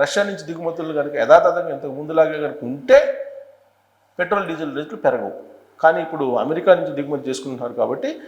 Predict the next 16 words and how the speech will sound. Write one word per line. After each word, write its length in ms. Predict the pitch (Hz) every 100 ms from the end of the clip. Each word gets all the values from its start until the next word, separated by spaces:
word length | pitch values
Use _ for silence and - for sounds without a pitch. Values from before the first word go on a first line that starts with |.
| - _ 151
పెట్రోల్ 340 | 151 196 170
డీజిల్ 260 | 151 143 127
రేట్లు 260 | 127 185 190
పెంచడానికి, 600 | 131 - - 143 147 226 277 - - _
మన 200 | 123 131
మీద 260 | 135 151 196 180 131 - - - - _
మోత 400 | 117 131 170 208
మోపడానికి 920 | - - 139 156 185 170 165 - - 269 302 - - _ _ _ _ _ -
ట్రంప్ 360 | 151 208 208
సిద్ధమవుతున్నారు. 1080 | - 131 123 156 143 127 131 117 110 113 147 117 104 - - _ _ _ _ _ _ _ _ -
దానికి 360 | 165 202 - 180 147
నరేంద్ర 320 | 151 170 165
మోడీ 260 | 147 139 131
గారు 220 | 131 233
సై 380 | - 127 139 147
అన్నారు 360 | 143 123 127